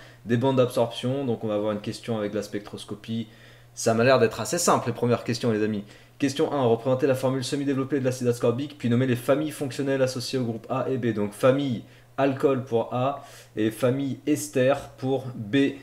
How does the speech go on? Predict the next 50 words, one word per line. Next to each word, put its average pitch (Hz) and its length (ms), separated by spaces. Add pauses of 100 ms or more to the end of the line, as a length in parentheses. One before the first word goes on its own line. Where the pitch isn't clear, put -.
(120)
Voilà, 107 420
aucune 120 320
difficulté 120 540
là-dessus. 117 340
Après 113 240
la 110 80
formule 110 240
semi-développée, 110 640
tu - 100
fais 110 120
comme 123 160
la 117 100
topologique, 117 640 (320)
sauf 127 320
que 127 360
tu, 113 380
euh, 101 320
tu 110 80
fais 110 160
apparaître 113 460
les 123 180
carbones, 107 480 (500)
euh, 92 360
et 117 120
les 113 200
hydrogènes 110 540 (440)
collés 110 240
au 110 40
carbone. 101 300
Par 101 120
exemple, 104 260
ici, 120 320
là, 117 300 (800)
ici, 117 440 (540)
là 104 160
où 113 80
je 110 80
te - 80
mets 110 100
le 101 60
pointeur 107 360
rouge, 120 440
tu 110 220
as 107 80
par 101 180
exemple 101 460
un 101 160
C - 260
H 123 240
deux. 98 220